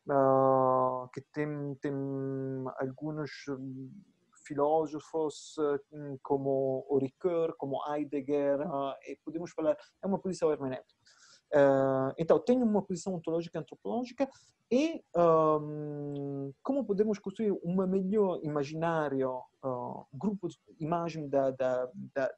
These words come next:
da inteligência artificial? A ideia é exatamente essa.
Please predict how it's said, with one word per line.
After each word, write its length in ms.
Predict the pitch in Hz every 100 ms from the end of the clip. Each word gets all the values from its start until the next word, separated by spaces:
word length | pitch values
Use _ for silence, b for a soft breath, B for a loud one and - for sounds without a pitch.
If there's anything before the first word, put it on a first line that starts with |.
| -
da 120 | 139
inteligência 420 | 135 139 151 -
artificial? 400 | 151 - 277 262 b b _ _ _ _
A 120 | 170
ideia 640 | 165 165 196 185 220 247 254 - - _
é 200 | 190 214
exatamente 520 | 214 190 196 196 196 -
essa. 320 | 185 - -